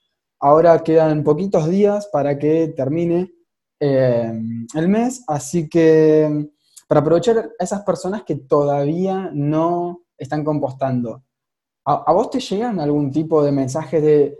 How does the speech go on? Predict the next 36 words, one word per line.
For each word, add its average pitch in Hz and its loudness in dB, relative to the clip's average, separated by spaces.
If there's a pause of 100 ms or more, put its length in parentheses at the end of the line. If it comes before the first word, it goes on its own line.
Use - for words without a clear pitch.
(140)
"Me 151 0
encantaría 156 0
compostar, 185 -6 (200)
pero, 214 2
eh, 131 0 (500)
tengo 160 0
miedo 170 4
de 156 4
mal 143 0
olor", 135 0
o 135 -4
"Tengo 180 -2
miedo 165 0
de, 151 2
no 135 -4
sé, 131 -10
de, 120 -4
de, - -12 (140)
de 127 -10
que 139 -2
vengan 147 -2
moscas", 123 -6
o 127 -2
algo 139 0
por 135 -4
el 127 -2
estilo? 170 -4
¿Te - -12
llega 185 -4
a, 160 -6
a 127 -6
vos 135 -6
ese 147 -6
tipo 135 -4
de 131 -6
mensajes? 160 -10